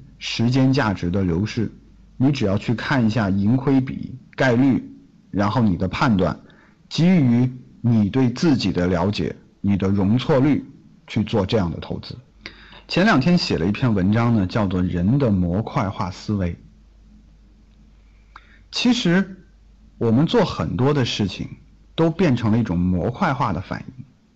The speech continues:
比方说，你看见晚霞，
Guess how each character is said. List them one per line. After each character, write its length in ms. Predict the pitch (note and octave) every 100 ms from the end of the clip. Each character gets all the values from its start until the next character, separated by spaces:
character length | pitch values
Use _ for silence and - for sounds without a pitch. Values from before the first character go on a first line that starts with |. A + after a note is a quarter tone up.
| _
比 140 | - A2+
方 160 | D3
说， 320 | D3+ E3 E3 - - _ _ _ _ _ _ _ _ _ _ _ _ -
你 180 | A2+
看 260 | G#2+ - D#3+
见 200 | B2+ A2
晚 200 | F2 -
霞， 440 | - F2 G#2 C3